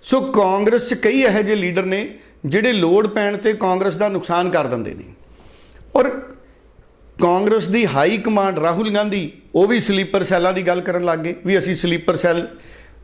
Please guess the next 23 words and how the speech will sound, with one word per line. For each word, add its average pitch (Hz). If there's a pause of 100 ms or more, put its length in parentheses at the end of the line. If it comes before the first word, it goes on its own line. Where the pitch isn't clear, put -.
(200)
ਆਇਡੈਂਟੀਫਾਈ 170
ਕਰਕੇ 165
ਉਹਨਾਂ 170
ਨੂੰ 165 (460)
ਕੱਢਾਂਗੇ 180
ਜਾਂ 175
ਨਿਬੇੜਾਂਗੇ 165
ਜਾਂ 165
ਸਫਾਇਆ 160
ਕਰਾਂਗੇ। 160 (1080)
ਰਾਜਾ 180
ਵੜਿੰਗ 233
ਦਾ 226
ਬ-, 202
ਬਿਆਨ 185
ਵੀ 190
ਆ 170
ਗਿਆ 170
ਜਿਹੜੇ 170
ਪੰਜਾਬ 151
ਦੇ 139
ਪ੍ਰਧਾਨ 139
ਨੇ 110